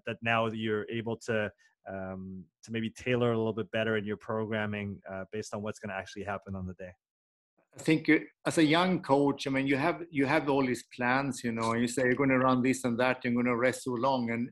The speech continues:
Speaker 2: then you get, uh, anxious if they don't keep the pauses <laughs> that you planned.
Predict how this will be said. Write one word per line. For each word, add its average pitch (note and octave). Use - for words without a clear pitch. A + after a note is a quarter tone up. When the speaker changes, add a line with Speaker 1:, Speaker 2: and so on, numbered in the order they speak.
Speaker 2:
then D3
you C#3+
get, A#2+
uh, A#2+
anxious D#3
if B2+
they C3+
don't C3
keep B2
the -
pauses C3+
<laughs> -
that C3
you C3+
planned. A#2+